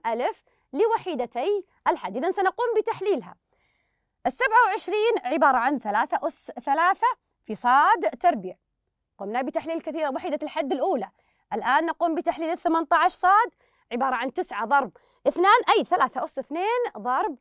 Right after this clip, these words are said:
اثنين أس واحد مضروبة في صاد. نبدأ باختيار القيم المتكررة هنا لدي، يتكرر الثلاثة في وحيدتي الحد وأيضًا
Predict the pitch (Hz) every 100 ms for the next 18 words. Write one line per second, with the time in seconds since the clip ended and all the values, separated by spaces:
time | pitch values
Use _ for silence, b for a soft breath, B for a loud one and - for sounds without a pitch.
0 | _ _ - 233 285 381 277 262 - -
1 | - 226 269 330 - 226 190 202 277 330
2 | 330 - 196 - _ _ _ _ - 180
3 | 226 233 - 285 302 349 466 - 311 -
4 | 370 440 480 - _ _ _ _ _ -
5 | 269 381 440 330 453 - 359 381 403 349
6 | 247 202 202 262 285 294 285 320 403 494
7 | - _ _ _ _ _ _ _ _ _
8 | 185 202 226 285 285 294 359 302 - 311
9 | 349 359 415 453 - - 349 415 - -
10 | 226 262 233 233 311 320 294 415 320 233
11 | 349 - 523 440